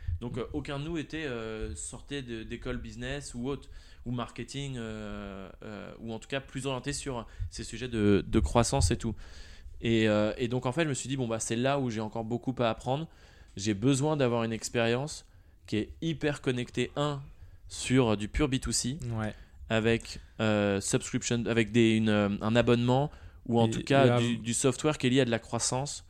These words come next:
Speaker 2: Et à cette interaction client-là et les retours que
Speaker 1: Exactement.
Speaker 2: t'auras, quoi. Ouais.
Speaker 1: Et c'est là que, du coup, je rejoins un Meetup.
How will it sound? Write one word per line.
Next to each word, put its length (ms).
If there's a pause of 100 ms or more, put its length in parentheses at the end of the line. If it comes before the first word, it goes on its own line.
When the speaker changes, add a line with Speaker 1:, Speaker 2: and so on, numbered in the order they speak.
Speaker 2:
Et 100
à 120
cette 180
interaction 560
client-là 560
et 60
les 80
retours 100
que 40
Speaker 1:
Exactement. 380
Speaker 2:
t'auras, 120
quoi. 180 (200)
Ouais. 180
Speaker 1:
Et 100
c'est 180
là 200
que, 380
du 140
coup, 160
je 80
rejoins 360
un 80
Meetup. 280